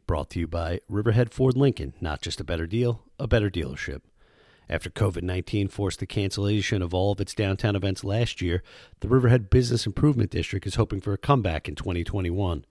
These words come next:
Steve Schauger, the president of the Bid Management Association, and Christy Verity, its executive producer, presented their plans for twenty twenty-one events to the Riverhead Town Board Thursday. The popular Live on twenty-five series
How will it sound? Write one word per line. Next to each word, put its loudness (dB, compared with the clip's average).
Steve -4
Schauger, 0
the -6
president 0
of -2
the -4
Bid 0
Management -2
Association, -2
and -4
Christy -4
Verity, -2
its -10
executive -2
producer, -2
presented 0
their 0
plans 2
for -8
twenty 0
twenty-one 0
events -4
to -6
the -2
Riverhead 2
Town 0
Board -2
Thursday. -2
The -4
popular 0
Live -2
on -4
twenty-five -4
series -2